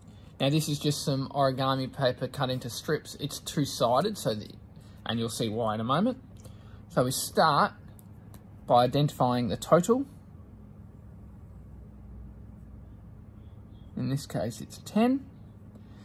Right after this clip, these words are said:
And our two parts are four and six. So just using our scissors and proportional reasoning, just cutting and turning one over. That's why we use the two-sided paper.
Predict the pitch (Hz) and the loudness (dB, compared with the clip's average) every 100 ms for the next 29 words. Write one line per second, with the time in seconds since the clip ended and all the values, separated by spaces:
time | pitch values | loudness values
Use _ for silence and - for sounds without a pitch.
0 | - - - - - 147 143 135 - 220 | -18 -18 -18 -20 -6 0 4 4 4 4
1 | 190 175 156 151 - - - 139 - - | 4 6 8 6 2 -6 -2 -2 -2 -2
2 | 131 123 - - 120 117 - - 139 110 | 2 4 2 -2 -4 -4 -6 -6 -6 -6
3 | - - - - - - - - - - | -8 -8 -8 -10 -14 -16 -18 -18 -12 -6
4 | 120 - 180 156 - - - - - 135 | -6 -2 0 0 -4 -10 -10 -10 -4 -2
5 | - 123 113 120 - 196 208 208 175 - | 0 0 0 -2 0 0 2 0 0 -4
6 | 113 120 113 - 110 - 175 160 - 120 | -4 0 0 -2 -4 0 2 2 0 -2
7 | 117 113 120 156 214 311 - - - - | 2 2 0 0 0 -2 -10 -18 -14 -14
8 | - - - - - - - - - - | -14 -18 -18 -18 -2 0 2 4 2 0
9 | - - - - - 214 220 214 208 - | -6 -6 -6 0 4 6 8 8 4 -2
10 | - - - - - - - - 117 - | -18 -18 -18 -20 -20 -20 -10 -6 -2 0
11 | 120 120 104 104 92 90 78 - - - | 2 2 0 0 0 -2 -4 -6 -18 -18
12 | - - - 127 - 127 117 120 117 113 | -18 -4 2 2 4 4 4 0 0 -2
13 | - - 98 - 98 92 95 - - - | -6 -4 -4 0 0 0 -4 -8 -18 -2
14 | - 156 165 165 | 4 6 8 8